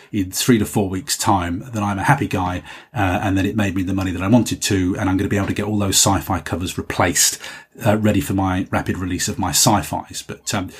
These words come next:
again, you know, never say never. You can never quite say until you get to the end of a month and you know what you've brought in. But projections at the moment are looking good. So this week, um, I have signed up for Book Sweeps events.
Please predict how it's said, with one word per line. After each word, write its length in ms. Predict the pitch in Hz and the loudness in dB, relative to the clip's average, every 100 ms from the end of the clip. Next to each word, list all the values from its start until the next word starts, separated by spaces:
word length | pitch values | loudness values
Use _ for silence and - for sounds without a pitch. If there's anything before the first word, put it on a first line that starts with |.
| - - | -20 -8
again, 340 | - 117 87 107 | 2 4 4 2
you 60 | |
know, 240 | 113 98 107 - | 2 2 -2 2
never 180 | 120 117 | 4 6
say 160 | 113 | 6
never. 180 | 107 104 | 4 4
You 220 | 107 104 | 0 -2
can 120 | 110 | 2
never 120 | 127 120 | 2 2
quite 420 | - 147 120 - | 2 2 2 0
say 380 | - 107 92 - - - | 2 2 2 -6 -20 -16
until 240 | 107 - 104 | -8 -2 0
you 100 | 101 | 2
get 180 | 101 - | 0 -2
to 100 | 101 | -2
the 300 | 101 98 95 - | -2 -2 -8 -4
end 180 | 110 101 | -2 -2
of 60 | |
a 80 | 95 | -2
month 320 | 95 95 110 | -2 -4 -6
and 100 | 95 | -4
you 60 | 98 | -2
know 140 | 95 | -2
what 140 | 92 82 | -4 -6
you've 120 | - | -4
brought 320 | 110 95 - | -2 -2 -2
in. 120 | 95 | -2
But 140 | 87 - | -4 -6
projections 560 | 113 160 139 - 120 | 0 2 2 2 2
at 60 | 107 | 2
the 60 | 107 | 2
moment 380 | 104 98 - | 2 0 -2
are 60 | 110 | -2
looking 300 | 101 - 98 | -2 -2 -4
good. 240 | 90 73 _ _ _ _ _ _ _ _ _ - _ _ - - | -4 -6 _ _ _ _ _ _ _ _ _ -20 _ _ -8 2
So 280 | 143 127 120 - - - _ | 4 4 2 -12 -20 -20 _
this 320 | 143 190 - | -2 0 2
week, 420 | 185 123 - - 135 | 4 2 0 -4 2
um, 220 | 127 127 | 2 4
I 180 | 139 135 | 2 2
have 180 | - - | 0 0
signed 480 | - 190 202 185 151 | 2 4 4 4 2
up 160 | - | 0
for 480 | - 101 78 95 - | -8 -6 -4 -6 0
Book 220 | 165 160 | 0 0
Sweeps 640 | - - 95 - - - - | -4 -4 -8 -6 -4 -4 -4
events. 600 | 98 92 78 - - | -8 -8 -10 -8 -8